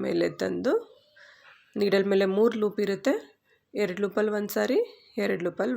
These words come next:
ಒಂದು ಸಾರಿ ಥ್ರೆಡ್ನ ಆಚೆ ತಂದು ಒಂದು ಡಬಲ್ ಕ್ರೋಶ ಕಂಬನ ಮಾಡ್ಕೋಬೇಕಾಗತ್ತೆ. ಸ್ನೇಹಿತರೆ, ಈ ಕಂಬಗಳನ್ನ ಮಾಡ್ಕೋಬೇಕಾದ್ರೆ ಆದಷ್ಟು ಒಂದೇ ಲೆವೆಲಲ್ಲಿ, ಅಂದರೆ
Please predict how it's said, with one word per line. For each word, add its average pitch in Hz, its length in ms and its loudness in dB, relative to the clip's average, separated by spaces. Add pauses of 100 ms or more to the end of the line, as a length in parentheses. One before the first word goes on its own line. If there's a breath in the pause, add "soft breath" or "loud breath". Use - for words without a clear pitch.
ಒಂದು 175 180 -2
ಸಾರಿ - 220 -6 (640 loud breath)
ಥ್ರೆಡ್ನ 196 380 2
ಆಚೆ - 200 -2 (120)
ತಂದು 180 280 0 (440)
ಒಂದು 202 200 2
ಡಬಲ್ 180 260 0
ಕ್ರೋಶ 190 200 -2 (120)
ಕಂಬನ 180 360 -4 (120)
ಮಾಡ್ಕೋಬೇಕಾಗತ್ತೆ. 175 840 -4 (680 loud breath)
ಸ್ನೇಹಿತರೆ, 190 420 0 (200)
ಈ 196 40 -2 (100)
ಕಂಬಗಳನ್ನ 202 500 0 (120)
ಮಾಡ್ಕೋಬೇಕಾದ್ರೆ 180 800 -4 (920 loud breath)
ಆದಷ್ಟು 214 460 4 (260)
ಒಂದೇ 202 300 4 (200)
ಲೆವೆಲಲ್ಲಿ, 190 520 0 (100)
ಅಂದರೆ 196 200 0